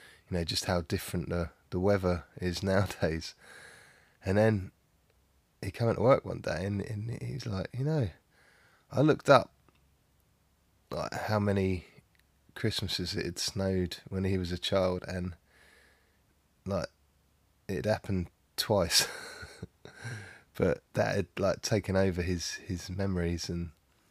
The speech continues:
so all Christmases, you know, it snowed. And, uh, I guess that's the same for me with,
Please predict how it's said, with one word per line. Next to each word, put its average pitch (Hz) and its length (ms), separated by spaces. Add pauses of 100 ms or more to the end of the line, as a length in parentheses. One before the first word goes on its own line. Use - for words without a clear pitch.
(640)
so 87 280
all 110 220
Christmases, - 880
you 110 100
know, 95 140
it - 200
snowed. 85 500 (1400)
And, 95 240
uh, 95 240 (1500)
I 95 60
guess 101 180
that's - 220
the - 80
same 101 260
for - 160
me 98 160
with, 90 200